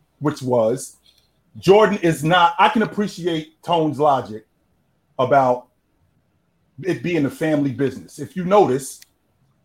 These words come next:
the bus, the Doc, Doctor Bus with the Lakers, the Lakers are the family business, and we're not selling it. Before he sells it, he will give it to his kids.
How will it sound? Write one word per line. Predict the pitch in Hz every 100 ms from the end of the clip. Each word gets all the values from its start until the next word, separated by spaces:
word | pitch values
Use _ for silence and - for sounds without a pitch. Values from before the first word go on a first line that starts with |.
| _ _ _ _
the | 139
bus, | 120 202 -
the | -
Doc, | 135 180 180 -
Doctor | 185 180 160
Bus | 170 151 - - -
with | 147
the | 147
Lakers, | 147 156 117 -
the | - 143
Lakers | 190 247 202
are | - 147 139 139
the | 110
family | 120 - 185 180 180
business, | 151 135 120 127 - - - _ _ _ _ _ _ _
and | 147 139
we're | 240 220
not | 196 180
selling | - 196 143 107
it. | 98 _ 104
Before | 156 - 262 233
he | 247
sells | 240 233 202 131
it, | 160 - _ -
he | 113
will | 127
give | 113 104
it | 127
to | -
his | 151 220
kids. | - 359 247 123 - - -